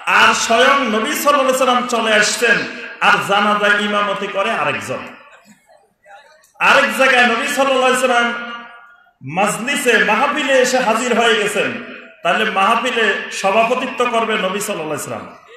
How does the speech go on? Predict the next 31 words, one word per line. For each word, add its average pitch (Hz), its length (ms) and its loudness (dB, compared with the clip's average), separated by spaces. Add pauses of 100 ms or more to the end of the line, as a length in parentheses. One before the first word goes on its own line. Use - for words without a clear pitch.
(280)
মাহফিলে 269 500 0
কিছু 262 260 -2 (100)
বয়ান 240 420 6
করবে। 214 320 -2 (360)
নবী 226 200 -4
সাল্লাল্লাহু 269 100 0
আলাইহি - 0 -
ওয়াসাল্লাম 254 360 2
আসছে, 226 360 0 (100)
বয়ানও 233 460 6
করলেন 220 360 0
না, 147 240 -4 (320)
কিছু 254 460 0 (520)
নসিহতও 269 580 2
করলেন 240 380 0
না, 175 220 0 (340)
তো 226 80 -2
নবী 220 320 0
সাল্লাল্লাহু 247 440 2
আলাইহি 254 160 -2
ওয়াসাল্লাম 226 380 0
আসলো 226 380 0
আমরা 240 220 2
বুঝলাম 214 400 -2
কিভাবে? 160 420 -6 (880)
আমার 226 280 4
এক 240 160 2
মুসল্লি 226 480 0
একদিন 202 280 -2
আসি 190 220 0
বলতেছে 190 680 -4